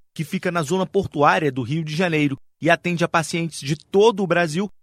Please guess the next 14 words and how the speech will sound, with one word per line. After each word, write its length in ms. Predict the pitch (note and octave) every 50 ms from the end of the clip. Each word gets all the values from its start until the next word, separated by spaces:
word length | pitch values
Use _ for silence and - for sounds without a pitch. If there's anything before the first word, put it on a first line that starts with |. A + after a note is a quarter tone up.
| _ -
está 240 | C#3+ - - G3 F#3+
com 160 | - A3 G3+
doze 420 | E3 C3+ C#3 F#3+ A3 A3 F3+ A3
mil 220 | F#3+ E3+ E3+ G3 G#3+
e 60 | G3
quinhentos 360 | - - F#3 F#3 F#3+ - -
pacientes 720 | - - G#3 G#3+ - - E3+ D#3+ F3 G3 F3+ - - - - _
em 120 | - D3+
sua 260 | D#3+ - - G3 F3+ E3
lista 320 | E3 F#3+ F3 - - F3+
de 100 | D#3+ F3
espera 380 | F#3 - - - E3+ E3+ F3+ F3
por 260 | - - F#3+ G3 -
cirurgias. 760 | - - G3+ F#3 E3+ B2 A#2 C#3+ D3 C3 A#2+ A2 - - -